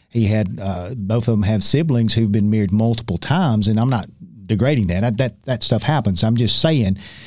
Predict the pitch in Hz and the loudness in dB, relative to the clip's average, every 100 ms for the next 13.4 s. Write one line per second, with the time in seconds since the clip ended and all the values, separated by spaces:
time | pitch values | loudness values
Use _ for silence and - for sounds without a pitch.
0 | - 107 117 107 110 - _ _ _ _ | -10 -2 0 0 -4 -10 _ _ _ _
1 | _ - _ _ 101 95 127 135 117 - | _ -20 _ _ -12 -2 0 2 2 2
2 | 151 202 143 95 87 98 139 120 127 110 | 2 2 2 0 -4 -2 0 2 2 2
3 | 131 147 113 120 117 95 110 107 107 113 | 0 0 0 -2 -2 0 0 0 0 0
4 | 107 98 95 - _ - 107 135 143 123 | 2 0 -2 -8 _ 0 2 2 2 0
5 | 110 107 101 135 160 151 120 - 196 190 | 0 -2 0 -2 -2 -4 -6 -2 0 0
6 | 170 156 117 113 165 - - _ _ 113 | 0 2 2 2 0 -4 -12 _ _ -2
7 | 113 101 101 98 104 104 113 113 135 147 | 2 2 0 -2 -4 -2 -4 -2 0 2
8 | 120 110 123 139 113 120 127 113 - 110 | 2 2 2 2 2 2 0 0 0 2
9 | 104 98 - - - _ _ _ - - | 2 0 -6 -20 -20 _ _ _ -20 -20
10 | - 101 101 113 117 95 113 104 107 85 | -8 -2 0 0 0 0 0 0 -2 -4
11 | - _ _ _ - 127 120 110 - 117 | -10 _ _ _ -4 0 2 2 2 0
12 | 113 104 110 110 110 - - _ _ - | 0 -2 0 0 0 -4 -10 _ _ -4
13 | 110 107 101 | -2 0 0